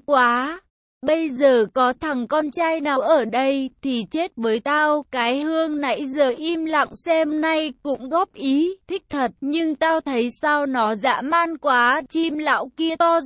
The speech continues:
dài như dao vậy, thọc vô chỗ kín của người ta chịu sao thấu,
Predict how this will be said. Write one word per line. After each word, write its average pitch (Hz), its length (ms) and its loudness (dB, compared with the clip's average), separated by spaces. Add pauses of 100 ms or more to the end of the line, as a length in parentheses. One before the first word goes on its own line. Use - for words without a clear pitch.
dài 285 240 2
như 311 280 -2
dao 302 500 0
vậy, 254 280 0 (160)
thọc 262 180 -2 (100)
vô 339 260 2
chỗ 240 460 0 (440)
kín 254 280 -4
của 294 240 2
người 220 340 0
ta 302 340 2
chịu 269 180 -4 (140)
sao 302 180 2
thấu, 269 580 0